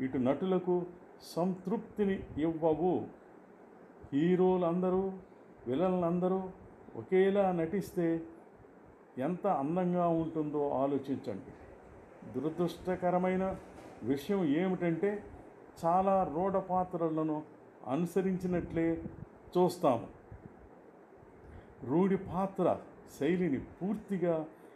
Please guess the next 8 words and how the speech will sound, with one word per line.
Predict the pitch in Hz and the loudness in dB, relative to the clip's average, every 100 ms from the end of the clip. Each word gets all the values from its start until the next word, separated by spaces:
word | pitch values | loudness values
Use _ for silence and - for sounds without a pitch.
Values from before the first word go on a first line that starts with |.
| - - | -20 -14
తీసివేయాలని | 139 170 175 175 160 160 151 147 139 131 | -6 -4 -2 0 2 4 2 2 0 -2
కాదు, | 127 123 127 92 - - - - - - | -2 -2 -2 -6 -14 -20 -20 -20 -18 -6
కానీ | 123 151 180 180 - - - - | -2 0 -2 -4 -12 -20 -18 -2
కొత్త | 147 - 226 | -2 0 2
నటులకు | 220 208 180 160 147 175 - - - - - | 2 2 0 -2 -4 -6 -10 -18 -20 -20 -8
ఒక్కొక్కసారి | 143 185 214 196 180 - 185 185 156 - - - - | -2 0 0 0 -2 0 2 2 0 -6 -16 -20 -6
ఇవి | 151 156 | 0 2
ఉపయోగపడతాయి. | 156 - 185 190 190 170 160 151 120 | 2 2 4 4 4 4 2 2 0